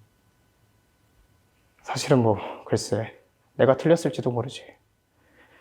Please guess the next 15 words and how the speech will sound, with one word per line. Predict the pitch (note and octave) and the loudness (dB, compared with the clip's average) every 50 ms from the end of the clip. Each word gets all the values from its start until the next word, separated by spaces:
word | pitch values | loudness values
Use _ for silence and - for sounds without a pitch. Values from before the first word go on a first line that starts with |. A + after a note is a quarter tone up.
| _ - - - - _ _ _ _ _ _ _ _ _ _ _ _ _ _ _ _ | _ -20 -20 -20 -20 _ _ _ _ _ _ _ _ _ _ _ _ _ _ _ _
어쩌면 | - C3+ C#3 - G3+ G#3 G#3 - | 2 4 8 10 10 10 10 8
그들은 | E3+ D#3+ F#3 G3+ G3 | 8 8 8 8 8
정말 | - C#3+ D#3 F3 F#3 | 6 6 6 8 8
멍청한 | D3 C3 B2+ C#3+ - F3+ E3+ E3+ D#3+ | 8 6 4 2 2 2 2 4 6
걸 | D#3 D3+ D3 | 4 4 4
수도 | - - E3+ | 2 -2 -4
있어. | B2+ - - - C#3+ D3+ A2+ - - - _ _ _ _ _ _ _ _ _ _ _ _ _ _ _ _ _ _ _ _ _ _ _ _ _ _ _ _ _ _ _ _ _ _ _ _ _ _ _ _ _ _ _ _ _ _ _ _ _ _ | -4 -4 -4 -6 -6 -6 -8 -12 -18 -20 _ _ _ _ _ _ _ _ _ _ _ _ _ _ _ _ _ _ _ _ _ _ _ _ _ _ _ _ _ _ _ _ _ _ _ _ _ _ _ _ _ _ _ _ _ _ _ _ _ _
우린 | - B2 D3 C#3 B2 | 2 6 6 6 6
여태까지 | A2+ A2+ D3+ D3 - - C3+ C3 B2+ C3 C#3 C3 A#2 G2+ F#2+ G2 G2+ - - - _ _ | 6 4 2 2 4 4 4 4 4 4 4 4 2 0 -2 -6 -8 -12 -16 -20 _ _
남자들로 | - A2 A#2 B2+ C3 B2+ B2+ A#2+ | -2 2 6 6 6 6 6 2
샀고, | A#2 - B2 A#2 - - - A#2+ A#2 G#2+ | 2 0 -2 -2 -2 -2 0 2 4 4
여자들로 | G#2 G2+ B2 A2 B2 A2+ A2 G#2 | 4 4 4 4 2 2 0 -2
샀고, | - A2+ G#2+ - - - - A#2 G#2+ G2+ | -2 -2 -4 -4 -6 -2 0 2 4 6
아이들로 | G2+ G#2+ G2 A2+ G#2+ G2 | 6 4 4 2 -2 -2
샀어. | - A#2 G#2 - - - G2+ F#2+ - - | -4 -6 -6 -6 -6 -8 -10 -10 -10 -16